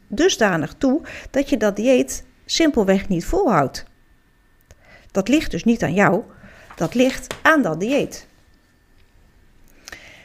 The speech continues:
Eh, een tweede reden is, ehm, dat diëten zijn slecht voor je lichaam en voor je geest. Als je steeds op dieet gaat, dwing je je lichaam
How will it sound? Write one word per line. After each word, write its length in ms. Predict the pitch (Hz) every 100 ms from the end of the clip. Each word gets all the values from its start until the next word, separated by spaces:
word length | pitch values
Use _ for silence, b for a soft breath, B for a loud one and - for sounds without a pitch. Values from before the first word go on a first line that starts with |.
| B B _ -
Eh, 560 | - 269 269 262 247 240
een 160 | - 240
tweede 440 | - 311 370 320
reden 600 | 262 233 233 220 196 -
is, 520 | 185 175 - - - -
ehm, 560 | - 185 175 165 170 160 160 - - - _ _ -
dat 280 | - 240 240
diëten 720 | 180 202 226 302 320 247 254 269
zijn 260 | 226 202
slecht 680 | 202 - 254 311 320 - - _
voor 220 | - 226
je 120 | 185 175
lichaam 580 | 262 - 202 190 214 - - _ _
en 220 | - 349
voor 180 | 349 262
je 80 | 208
geest. 500 | - - - - - - - _ _ - B B B B B B B B B - _ _ -
Als 220 | 339 349
je 80 | 339
steeds 480 | - 349 370 370
op 80 | 349
dieet 340 | 302 233 165 -
gaat, 480 | - 185 - - - - _ 185 _
dwing 360 | 202 277 359
je 80 | 370
je 160 | 262 208
lichaam 600 | 196 220 - 151 208 269